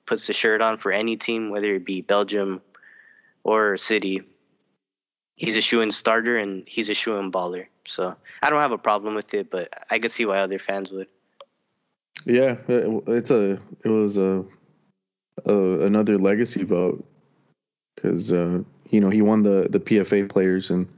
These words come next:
Speaker 2: and that was a perception of the players. And, oh shit, hold on. We're still recording? Oh, okay.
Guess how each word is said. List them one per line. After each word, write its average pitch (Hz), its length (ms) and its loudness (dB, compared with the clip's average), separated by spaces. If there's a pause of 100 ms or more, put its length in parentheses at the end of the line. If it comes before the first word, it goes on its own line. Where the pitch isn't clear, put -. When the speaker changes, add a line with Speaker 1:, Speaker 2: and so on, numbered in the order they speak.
(480)
Speaker 2:
and 101 100 4
that 104 80 6
was 104 140 2
a 95 80 4
perception 98 560 0
of 90 100 2
the 87 100 0
players. 98 600 2 (920)
And, - 260 -4 (120)
oh 87 160 0
shit, - 540 -2
hold 90 200 -2
on. 98 300 -4 (1600)
We're 101 80 0
still 95 160 2
recording? 101 380 2
Oh, 92 100 4
okay. 85 260 -2